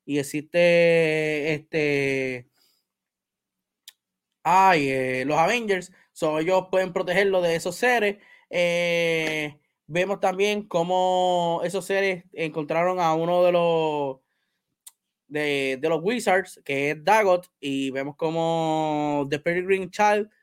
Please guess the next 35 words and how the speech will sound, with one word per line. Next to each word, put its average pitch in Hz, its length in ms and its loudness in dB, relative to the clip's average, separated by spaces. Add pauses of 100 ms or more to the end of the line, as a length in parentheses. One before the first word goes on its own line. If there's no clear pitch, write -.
(240)
que 127 160 -6
es 131 60 -4
el 156 160 -2
bebé 156 320 -2
que 165 100 -4
vemos 160 320 -2
en 156 80 -6
el 151 140 -6
panel, 156 360 -2 (380)
eh, 127 540 -2
de 143 80 -2
la 151 100 0
derecha 160 280 0
al 170 60 -2
final, 196 320 -4
con 160 120 -4
las 135 140 -6
tres 156 140 -4
madres, 170 440 -2 (260)
eh, 143 500 -2
se 214 140 0
lo 233 100 2
devora. 175 540 2 (220)
Eh, 143 300 0
vemos 160 240 -2
también 170 320 -2
cómo 170 200 0
Baron 170 280 0
Mordor 185 480 0
está 156 460 0
con 160 300 -2
el, 139 300 -2
la 143 180 -2
capa 175 340 2
de, 165 160 -2